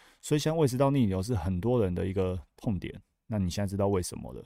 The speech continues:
因为你时刻让自己呢，处于战或逃的状态，所以你的消化系统就一定是不健全的。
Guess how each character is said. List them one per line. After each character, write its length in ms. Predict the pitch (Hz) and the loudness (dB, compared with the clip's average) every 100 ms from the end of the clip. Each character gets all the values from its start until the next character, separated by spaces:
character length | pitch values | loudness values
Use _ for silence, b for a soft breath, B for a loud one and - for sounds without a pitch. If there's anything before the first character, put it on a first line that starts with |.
| _ b b | _ b b
因 160 | 117 | 2
为 80 | 123 | 4
你 120 | 98 | 2
时 300 | 90 - 104 | 0 -2 -4
刻 140 | 95 113 | -2 0
让 160 | 110 | 0
自 120 | 101 | -2
己 120 | 101 87 | -4 -4
呢， 120 | 85 | -6
处 220 | - 85 | -6 -6
于 80 | 85 | -6
战 320 | - 113 98 | -4 -2 -2
或 200 | 92 98 | -2 -4
逃 180 | - 85 | -4 -8
的 80 | 85 | -4
状 200 | 98 90 | -4 -4
态， 200 | 90 85 b b b | -8 -10 b b b
所 200 | - 123 | -4 0
以 40 | |
你 80 | 117 | 2
的 260 | 92 95 92 | 2 -2 -2
消 240 | - - 113 | -6 -4 0
化 160 | 117 | 0
系 160 | 104 117 | -2 -4
统 220 | 101 87 | -6 -8
就 140 | 90 113 | -8 -8
一 100 | 92 | -6
定 180 | 110 101 | -4 -4
是 120 | 95 | -4
不 160 | 87 | -8
健 200 | 90 104 | -6 -4
全 220 | 85 - 69 | -6 -8 -14
的。 120 | - | -14